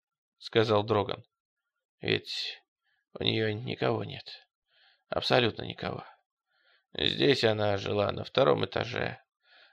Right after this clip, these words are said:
в специально оборудованной комнате, в которой поддерживалась атмосфера повышенной влажности. Женщине было семьдесят лет, мистер Хелстон. Едва достигнув двадцати одного года,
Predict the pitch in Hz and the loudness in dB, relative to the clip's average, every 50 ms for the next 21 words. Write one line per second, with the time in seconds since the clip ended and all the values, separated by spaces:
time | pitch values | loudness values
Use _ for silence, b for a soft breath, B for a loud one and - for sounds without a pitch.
0 | b b - - - 113 - - 80 78 - 117 101 - - - 117 120 113 107 | b b -14 -8 -8 -2 4 6 8 8 8 6 2 2 4 4 4 4 4 2
1 | 53 53 53 53 53 53 - - - 107 104 104 101 53 - - - - - - | 2 0 0 -2 -4 -6 -6 -2 0 0 0 0 -2 -8 -10 -10 -10 -12 -12 -16
2 | _ _ _ b b b b b b b b _ - 120 117 - 147 135 117 104 | _ _ _ b b b b b b b b _ 2 2 4 4 4 2 4 2
3 | 110 110 - _ _ _ _ _ _ _ _ _ _ _ - - 123 131 139 135 | 0 -2 -6 _ _ _ _ _ _ _ _ _ _ _ 2 2 4 6 6 6
4 | 127 120 113 110 107 - - 104 - 113 107 104 - - 156 147 117 - - 110 | 6 6 6 6 4 2 0 -2 0 2 0 0 2 2 4 4 4 4 2 2
5 | 110 117 117 - 117 110 104 104 110 107 - 52 - - - 64 - - - - | 2 2 0 -2 -2 -4 -4 -4 -2 0 2 2 2 0 -2 -10 -12 -12 -12 -14
6 | - - _ _ _ b b b b b b b b b b b - - - 85 | -16 -16 _ _ _ b b b b b b b b b b b -10 -4 2 2
7 | 90 87 - - 143 139 139 139 135 139 139 131 127 123 123 - _ _ _ _ | 4 4 4 2 2 2 2 2 4 4 6 6 6 2 2 -4 _ _ _ _
8 | _ _ - - - - 80 73 69 123 - - 143 151 - - 165 135 107 - | _ _ -18 -10 -4 -4 -2 -2 -2 -2 -2 -2 -4 -4 0 2 4 4 4 2
9 | 117 113 - - 113 107 - - 64 64 - - - - - _ _ _ _ _ | -2 -4 -2 -2 -2 -2 0 0 -2 -2 -2 -6 -12 -14 -14 _ _ _ _ _
10 | _ _ _ _ _ _ _ _ _ _ - - - 69 - - 76 - - - | _ _ _ _ _ _ _ _ _ _ -6 0 2 2 4 6 8 8 10 10
11 | - - - - 143 131 127 127 120 113 117 120 120 117 - - - 135 127 117 | 8 6 6 2 0 2 2 2 0 2 2 0 0 0 -2 -2 2 6 6 6
12 | 127 123 117 117 120 131 131 - 85 85 82 - 73 - - | 6 6 4 4 4 4 2 2 2 0 0 0 -4 -6 -8